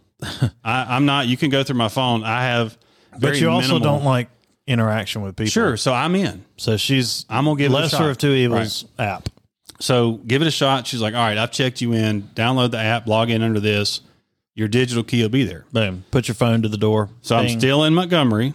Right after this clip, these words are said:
Speaker 1: and I download the app, and there's no digital key. She's like, "Don't worry about it. I'll, I'll handle it while
Speaker 2: It'll
Speaker 1: you're in
Speaker 2: be
Speaker 1: the
Speaker 2: there.
Speaker 1: air," whatever. So get to Atlanta, get to the gate. No.
Speaker 2: That's the worst thing anybody can say to us.
Speaker 1: No,
Speaker 2: Don't
Speaker 1: no big
Speaker 2: worry
Speaker 1: deal.
Speaker 2: about it.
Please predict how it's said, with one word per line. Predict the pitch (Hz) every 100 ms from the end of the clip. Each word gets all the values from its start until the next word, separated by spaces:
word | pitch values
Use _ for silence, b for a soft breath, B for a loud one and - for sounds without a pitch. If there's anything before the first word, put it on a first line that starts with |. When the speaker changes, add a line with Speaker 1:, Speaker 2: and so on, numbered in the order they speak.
| -
Speaker 1:
and | 101
I | 107
download | 104 120 127
the | 123
app, | 117 120 -
and |
there's | 110 107
no | 113 113 110
digital | 113 113 104
key. | 95 - - - _ _
She's | - 107
like, | 104 113
"Don't | 127
worry | 123
about | 113 110 110
it. | - _ _ _ -
I'll, | 98 104 101
I'll | 113 110
handle | 113 104 104
it | 104
while | 104
Speaker 2:
It'll | 113
Speaker 1:
you're | 110
in |
Speaker 2:
be | 104
Speaker 1:
the | 95
Speaker 2:
there. | 101
Speaker 1:
air," | 95 92 _
whatever. | 107 98 82 - _ _ _ _ _ _ _ _
So | - 120 117 110 110 _ -
get | 139
to | 165
Atlanta, | 151 147 139 135 135
get | 120 123
to | 143
the | 139
gate. | 139 127 120
No. | 120 127 131
Speaker 2:
That's | 131 - 151 -
the |
worst | 127 123
thing | 139 120
anybody | 110 104 98
can |
say | - 95
to | 92
us. | 92
Speaker 1:
No, | 123 127
Speaker 2:
Don't | 117
Speaker 1:
no | 117 139
big | 135 127
Speaker 2:
worry | 98
Speaker 1:
deal. | 90
Speaker 2:
about | 90
it. | 90